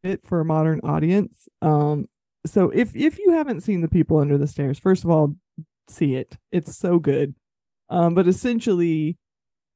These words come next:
uh, there's a young boy, his name is Fool, and I think his family is struggling with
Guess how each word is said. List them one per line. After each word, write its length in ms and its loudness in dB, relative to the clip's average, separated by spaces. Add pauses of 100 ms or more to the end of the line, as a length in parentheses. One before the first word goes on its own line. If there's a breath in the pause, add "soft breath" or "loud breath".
(180)
uh, 120 2
there's 220 4
a 40 2
young 240 2
boy, 240 2
his 120 0
name 160 -2
is 120 -2
Fool, 540 2 (420)
and 440 -2 (280)
I 180 -2
think 200 -2
his 120 0
family 320 0
is 240 -2
struggling 760 2
with 220 4